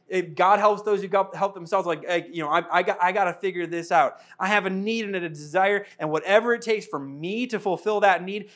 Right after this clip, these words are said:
that's what it takes. God wouldn't have given me this desire if I wasn't supposed to fill it," right?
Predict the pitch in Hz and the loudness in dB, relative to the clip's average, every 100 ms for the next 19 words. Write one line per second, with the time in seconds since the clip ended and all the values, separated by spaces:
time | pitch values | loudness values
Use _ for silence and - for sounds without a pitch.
0 | _ 131 131 190 190 180 170 185 180 180 | _ -6 2 4 2 0 2 2 2 -6
1 | 143 143 175 214 214 220 196 190 202 202 | -8 0 2 4 2 -2 0 -2 -2 -4
2 | 202 185 - 165 185 214 180 180 175 185 | -6 -6 -8 -4 0 0 0 0 0 -2
3 | 170 175 160 123 208 185 123 156 190 | -4 -12 -16 -10 -4 -4 0 0 0